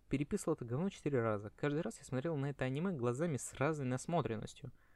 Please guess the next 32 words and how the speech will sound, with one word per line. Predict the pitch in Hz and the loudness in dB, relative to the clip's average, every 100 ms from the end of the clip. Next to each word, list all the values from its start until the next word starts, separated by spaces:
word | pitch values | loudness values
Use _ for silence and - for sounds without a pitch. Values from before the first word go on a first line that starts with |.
| - - - - | -20 -20 -20 0
Каждый | 147 131 147 | 2 2 2
раз | 220 - - | 0 0 0
я | 135 | 2
ни | 117 123 135 | 2 0 0
хера | - 160 156 | 2 2 2
не | 123 | 2
понимал, | 127 131 127 107 | 0 2 2 2
как | - 123 | 0 0
мне | 120 | -2
следует | 117 120 113 117 | -2 0 0 -2
это | 107 | -4
написать. | 113 - - 113 - - - - - | -6 -6 -6 -6 -10 -20 -20 -20 -6
Или | 123 117 110 - - | -2 -2 -4 -10 -4
не | 123 | -2
писать | - - 113 | -2 -6 -2
вовсе. | 113 107 - - - - - - - - - - | 2 2 0 -8 -10 -20 -20 -20 -20 -20 -20 -20
В | - | 2
последний | 147 - 240 247 160 | 4 4 2 0 0
раз | 120 - - | -2 -4 -6
я | 135 143 | 2 4
даже | 196 165 | 4 4
написал | 165 - 165 - | 0 0 -2 0
план, | 131 127 160 123 110 - - | 6 8 10 8 4 -6 -6
которому | - 185 180 180 | -2 2 2 4
я | 170 165 - - | 4 4 2 0
не | 190 185 | 2 4
смог | - 202 - | 4 0 2
следовать. | 131 147 220 170 - - - - - - - - - - - - - - | 2 4 4 0 0 -8 -20 -20 -20 -20 -20 -20 -20 -20 -20 -20 -20 -8
По | - | -4
крайней | - 254 262 175 | -2 0 2 4
мере, | 202 196 | 4 2
я | 139 151 165 | 2 2 0